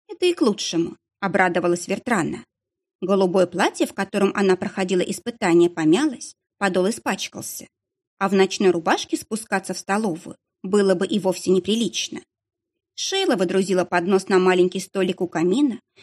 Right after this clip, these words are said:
расставила блюда, налила в чашечку горячий чай. "Вам, верно, не здоровится?"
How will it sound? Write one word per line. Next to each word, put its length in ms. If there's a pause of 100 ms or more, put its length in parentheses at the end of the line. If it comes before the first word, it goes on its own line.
расставила 580
блюда, 440 (240)
налила 340
в 80
чашечку 560
горячий 480
чай. 320 (880)
"Вам, 380
верно, 340
не 120
здоровится?" 680